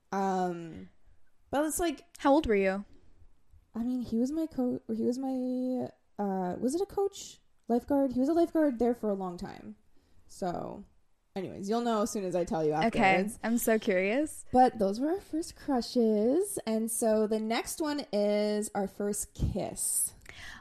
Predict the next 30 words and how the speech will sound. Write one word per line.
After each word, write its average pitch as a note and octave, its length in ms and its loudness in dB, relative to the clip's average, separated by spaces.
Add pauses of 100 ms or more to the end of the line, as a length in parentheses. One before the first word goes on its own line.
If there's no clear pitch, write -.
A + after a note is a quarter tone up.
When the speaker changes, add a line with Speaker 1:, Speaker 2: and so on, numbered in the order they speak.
(260)
Speaker 2:
Okay, A3 200 2
I F#3+ 60 6
was G3 100 0
telling G3+ 340 -2
my G3+ 120 -2
coworker F#3+ 420 -2
about G#3+ 300 0
this A#3 220 -2
today, C#4 400 2
Speaker 1:
Okay, A3 100 2
Speaker 2:
and D#3+ 100 4
Speaker 1:
'cause B3 120 0
Speaker 2:
she G#3+ 100 2
was A3 260 4 (240)
dying. F#3+ 380 2
Speaker 1:
I A3 120 12
actually F#4+ 340 10
don't G#3 260 8
think G#3 160 2
I F#3 80 6
know E3+ 400 4 (100)
your F3+ 200 6
first E3 340 0
kiss. - 400 -4
Because A3 280 6
is A#3 160 4
it, C#4+ 140 0
like, B3 140 0
a G#3+ 60 0
first G#3 440 0